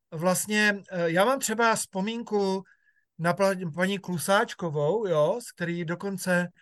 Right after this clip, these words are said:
vznikly nějaký věci, které jsou jako problematičtější ve smyslu,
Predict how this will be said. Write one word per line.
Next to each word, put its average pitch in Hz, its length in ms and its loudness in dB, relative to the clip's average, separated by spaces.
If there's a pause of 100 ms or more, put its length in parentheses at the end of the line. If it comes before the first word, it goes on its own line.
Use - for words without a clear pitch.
(320)
vznikly 170 320 -2
nějaký 170 380 0
věci, 165 300 -2
které 175 200 -4
jsou 165 520 -4
jako 160 280 -4
problematičtější 151 1300 -6
ve 170 120 -6
smyslu, 156 520 -6